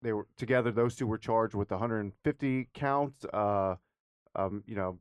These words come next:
first degree rape, producing child pornography, obscenity, video voyeurism, sexual battery of a child. That's just a few of them. Uh, they were,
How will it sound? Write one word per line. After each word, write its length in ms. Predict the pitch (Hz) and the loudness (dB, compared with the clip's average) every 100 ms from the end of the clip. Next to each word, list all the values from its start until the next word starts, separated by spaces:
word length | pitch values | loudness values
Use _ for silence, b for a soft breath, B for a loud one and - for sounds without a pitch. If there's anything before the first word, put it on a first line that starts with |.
| _ 113 | _ -4
first 180 | 107 | -2
degree 220 | 113 104 104 | -4 -2 0
rape, 380 | 104 110 107 | 2 2 2
producing 340 | 104 107 101 101 | 0 -8 -8 -6
child 240 | 110 101 | -2 -2
pornography, 540 | - 104 107 104 113 104 | -2 -2 -2 -2 -2 -2
obscenity, 580 | - 123 113 107 107 107 | -2 -4 -2 -2 -2 -2
video 320 | 101 110 104 | 0 0 0
voyeurism, 760 | 107 110 110 110 107 107 104 | 2 2 2 2 0 -2 -4
sexual 360 | - 107 113 104 | -4 -4 -2 0
battery 340 | 107 107 107 | 2 4 2
of 80 | 101 | 0
a 40 | |
child. 440 | - 135 123 120 104 | -2 2 6 6 4
That's 140 | 92 | 0
just 240 | - 92 _ | -4 -8 _
a 60 | - _ | -20 _
few 180 | 139 135 | 4 6
of 60 | |
them. 260 | 127 127 123 B B B B - | 6 6 4 B B B B 0
Uh, 320 | 110 104 101 | 4 6 4
they 180 | 101 110 | 4 2
were, 220 | 110 | 2